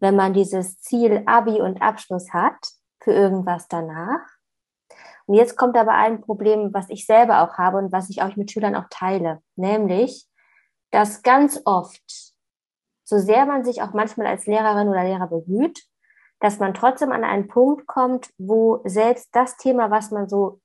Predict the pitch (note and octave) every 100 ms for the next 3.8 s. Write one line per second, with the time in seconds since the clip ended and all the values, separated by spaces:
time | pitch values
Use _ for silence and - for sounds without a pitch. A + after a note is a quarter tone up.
0 | _ - G#3+ G#3+ A#3 G#3+ C#4+ D#4 C#4+ A#3
1 | G#3 B3+ C4 C4 G#3 G3+ G3+ G3+ G3 C4
2 | D4 C#4 G#3+ G#3 G3 F#3 F#3 E3+ _ -
3 | E3 F#3 F#3+ A#3 A#3 B3 B3 -